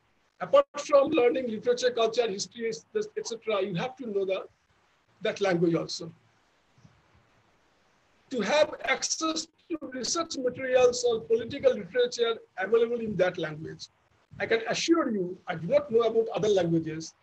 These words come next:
In Russian language, still there are huge amount of knowledge that has to be,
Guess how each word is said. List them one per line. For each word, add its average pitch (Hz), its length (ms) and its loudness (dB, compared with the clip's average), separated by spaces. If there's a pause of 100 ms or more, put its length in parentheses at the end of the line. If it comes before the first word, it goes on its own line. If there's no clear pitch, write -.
(140)
In 180 140 -4
Russian 302 400 0
language, 233 560 6 (560)
still 330 520 2
there 277 240 8
are 285 120 6
huge 403 840 6 (380)
amount 220 400 6
of - 180 0
knowledge 180 840 0 (640)
that 196 240 0 (200)
has 233 420 0 (680)
to 240 80 -10
be, 240 280 -8